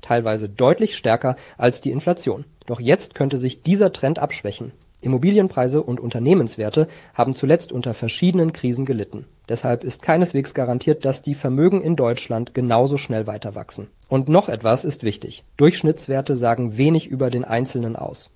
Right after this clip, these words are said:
Ein Haus kann in Deutschland im Durchschnitt stark an Wert gewonnen haben. Das bedeutet aber nicht automatisch, dass jede Immobilie genauso viel wertvoller geworden ist. Deshalb lautet eine wichtige Erkenntnis:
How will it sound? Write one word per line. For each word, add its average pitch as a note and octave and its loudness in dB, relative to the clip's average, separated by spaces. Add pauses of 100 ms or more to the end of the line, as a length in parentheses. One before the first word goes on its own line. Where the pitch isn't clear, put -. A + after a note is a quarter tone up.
Ein B2 0
Haus E3 6
kann G3 2
in F#3+ 4
Deutschland C#3+ 0
im A#2+ -4
Durchschnitt C#3 2
stark C#3+ 2
an B2 -4
Wert A2+ 2
gewonnen G#2 -8
haben. A2 -12 (180)
Das D3+ 0
bedeutet D3 4
aber A#2+ -2
nicht E3 0
automatisch, B2 4
dass A#2+ -4
jede F#3+ 6
Immobilie D#3 2
genauso D#3 4
viel E3 0
wertvoller G#2 -4
geworden G#2 -8
ist. - -12 (160)
Deshalb C#3 -2
lautet A#2+ 0
eine A#2 -2
wichtige D#3 2
Erkenntnis: A#2+ -4